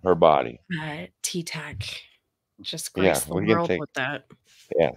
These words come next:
Speaker 1: yeah, yeah. T-Tac in five minutes, done. It was beautiful.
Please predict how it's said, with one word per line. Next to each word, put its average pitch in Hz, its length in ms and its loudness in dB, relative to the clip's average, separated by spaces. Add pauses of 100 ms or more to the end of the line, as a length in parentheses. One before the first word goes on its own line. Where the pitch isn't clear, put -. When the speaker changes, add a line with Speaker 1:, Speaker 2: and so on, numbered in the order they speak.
(120)
Speaker 1:
yeah, 69 220 0 (240)
yeah. 62 140 -4 (460)
T-Tac 92 480 2
in 69 120 -8
five 78 300 4
minutes, 73 400 -4 (100)
done. 64 320 2 (1500)
It - 100 -4
was 67 140 -8
beautiful. - 680 -2